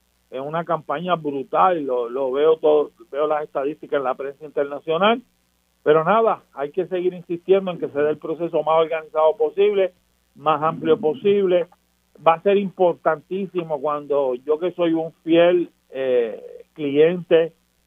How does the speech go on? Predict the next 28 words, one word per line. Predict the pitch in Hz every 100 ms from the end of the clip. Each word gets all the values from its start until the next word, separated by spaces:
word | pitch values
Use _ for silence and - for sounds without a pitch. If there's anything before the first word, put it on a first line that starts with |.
| _ _
y | 156
que | - 147
apoyo | 143 160 160 170 165
las | 156 131
farmacias | - 143 139 160 156 175 156
de | 151
la | 151
comunidad, | - 156 151 156 160 190 208 208 _ _ _ _ _ _
te | 151 147
digo | 202 214
que | 165
eso | 160 185
va | 180
a | 175
ser | 196 185
bien | 147 180 196 202
importante | 196 190 180 170 208 208 180 208
porque | - 165 160 151 165 156
ahí | 160 180
están, | _ 175 185 170 -
tienen | 170 185
una | 175 170 160
alta | 185 196 196
clientela, | 180 185 180 175 160 160 165 160 _ _ _ _
conocen | 165 147 160 185 196 180 151
su, | 165 156 156 147 -
su | 151
comunidad, | 160 156 156 156 151 170 180